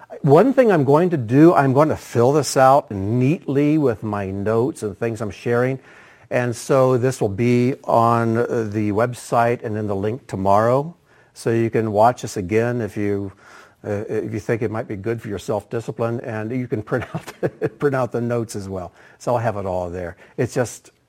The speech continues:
I, I'm trying to move a little more quickly now so we can get out of here on time.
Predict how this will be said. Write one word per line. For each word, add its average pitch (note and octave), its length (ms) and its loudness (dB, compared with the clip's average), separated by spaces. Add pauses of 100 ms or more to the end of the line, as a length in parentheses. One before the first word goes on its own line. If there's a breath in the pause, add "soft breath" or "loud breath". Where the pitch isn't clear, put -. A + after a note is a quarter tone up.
(160)
I, A2 240 -4
I'm B2+ 160 -6
trying A#2+ 300 0
to G#2 180 -2
move A2+ 320 -2
a - 20 -2
little G#2+ 260 0
more G2+ 180 2
quickly A2+ 420 -2
now G2+ 260 -2
so G2+ 140 -12
we G2+ 60 -6
can G2 80 -8
get G2+ 80 -4
out G2+ 140 -2
of G2+ 40 -8
here G2+ 120 -6
on F#2 100 -10
time. A2+ 280 -6